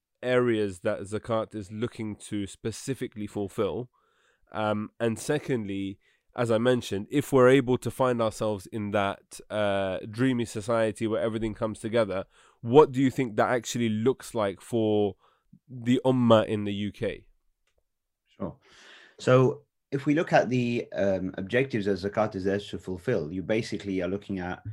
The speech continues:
Speaker 2: you know, uh, two core things, right? Number one is, uh, to do with social welfare considerations and issues, and
Speaker 1: Yeah.
Speaker 2: number two is to, number two is to do with,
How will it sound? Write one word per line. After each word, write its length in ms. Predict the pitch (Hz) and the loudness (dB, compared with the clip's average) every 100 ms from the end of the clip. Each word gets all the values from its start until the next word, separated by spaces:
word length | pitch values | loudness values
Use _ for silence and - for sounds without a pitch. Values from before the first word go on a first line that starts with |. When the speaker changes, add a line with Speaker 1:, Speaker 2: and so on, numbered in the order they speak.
| - _ _ | -16 _ _
Speaker 2:
you 120 | 107 | -8
know, 180 | 87 82 - _ 87 | -6 -6 -10 _ -8
uh, 120 | 87 | -8
two 220 | - 123 | -4 -4
core 280 | 104 101 92 | -2 -2 -2
things, 360 | - 85 73 - | -4 -8 -8 -6
right? 220 | 85 101 _ _ _ - | -6 -6 _ _ _ -2
Number 200 | 101 104 | 4 6
one 240 | 120 113 | 6 4
is, 400 | 92 90 85 - _ _ _ | 0 -2 -6 -12 _ _ _
uh, 400 | 90 90 87 87 - _ _ - | 0 2 2 0 -4 _ _ -20
to 100 | - | -6
do 80 | 98 | -4
with 140 | 90 | -4
social 320 | - 107 101 92 | -2 -2 0 0
welfare 520 | 98 98 87 107 131 _ _ - | 0 0 -2 -4 -6 _ _ -14
considerations 640 | 90 - 82 87 87 80 | -12 -8 -6 -6 -6 -10
and 100 | 82 | -10
issues, 440 | 85 - 120 135 _ _ _ - | -10 -6 -8 -8 _ _ _ -6
and 80 | 101 | 0
Speaker 1:
Yeah. 80 | 104 | 2
Speaker 2:
number 120 | 101 | 2
two 180 | - 110 | 0 -2
is 120 | 101 | -2
to, 140 | 98 - 101 - | -6 -14 -16 -8
number 200 | 104 98 | -4 -2
two 220 | 101 135 | 0 2
is 100 | 104 - | 2 0
to 80 | |
do 160 | 95 95 | 0 2
with, 340 | 92 90 - | 2 0 -2